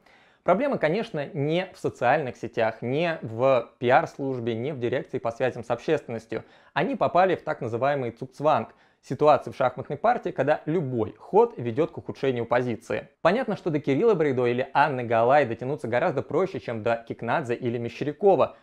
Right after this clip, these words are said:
но решение о том, чтобы не продлевать контракт с Палычем, принимали всё же не в пиар-службе и не в дирекции по связям с общественностью.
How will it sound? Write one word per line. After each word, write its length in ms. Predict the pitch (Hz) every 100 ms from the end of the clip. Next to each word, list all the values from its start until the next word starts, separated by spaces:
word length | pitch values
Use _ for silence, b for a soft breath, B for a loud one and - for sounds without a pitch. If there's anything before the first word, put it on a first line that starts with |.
| B
но 300 | 143 170 -
решение 640 | 139 131 - 147 170 143 113
о 40 |
том, 180 | - 123
чтобы 200 | 120 120
не 80 | 120
продлевать 440 | 120 123 131 117
контракт 340 | 113 107 113
с 40 | -
Палычем, 400 | 170 185 - 117
принимали 420 | 127 123 175 143
всё 220 | - 156
же 140 | 127 120
не 260 | 123 160
в 200 | - _
пиар-службе 760 | 117 120 143 139 - 135 110 110
и 120 | 131
не 140 | 131
в 80 | 123
дирекции 400 | 120 123 147 -
по 120 | 117
связям 300 | 120 127 117
с 60 | 107
общественностью. 800 | 123 - 135 - 110 - 104